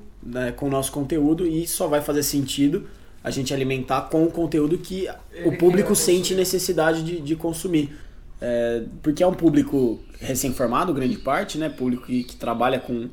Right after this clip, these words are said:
Speaker 1: profissionais do movimento, que sentem a, a, a, a necessidade de discutir temas, assuntos voltados bastante pra prática, né? É, pra que eles tenham insights junto com a gente.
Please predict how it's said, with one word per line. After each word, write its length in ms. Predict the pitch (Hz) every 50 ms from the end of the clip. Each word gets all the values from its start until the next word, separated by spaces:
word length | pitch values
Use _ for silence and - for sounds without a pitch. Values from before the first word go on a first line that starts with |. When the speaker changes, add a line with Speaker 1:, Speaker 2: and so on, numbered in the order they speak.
| - - - - - - - - - -
Speaker 1:
profissionais 480 | - 123 123 - - 143 123 131 160 160
do 80 | 165
movimento, 520 | 151 139 123 117 123 123 127 160 165 - - - - - - -
que 120 | - 143
sentem 380 | 139 - - 165 180 185 - 196
a, 60 | -
a, 600 | - 185 160 139 151 151 139 123 123 127 127 120 107 - - - -
a, 100 | - 120
a 20 | 120
necessidade 540 | 127 135 - - 156 - - - 151 156
de 60 | 147 143
discutir 480 | 139 139 - - - - - 190 185
temas, 440 | - - 143 147 160 170 165 147 127
assuntos 520 | 139 127 - - 147 147 160 156 170 156
voltados 560 | 139 147 165 165 160 - 147 151 165 170 160 151
bastante 400 | 156 156 147 - 156 151 147 -
pra 180 | - - 156
prática, 540 | 156 - - 135 127 127 123 - - - 117
né? 160 | 113 123 123 - - - - - - - - - - - -
É, 280 | - 120 117 110 104 104
pra 160 | - 120 117
que 100 | - -
eles 160 | 120 120 117
tenham 220 | - 131 117 127 135
insights 460 | 127 127 - - 123 131 131 123 123
junto 300 | 117 110 127 135 127 135
com 100 | - 123
a 60 | 123
gente. 640 | 117 101 117 113 123 139 135 127 - - - -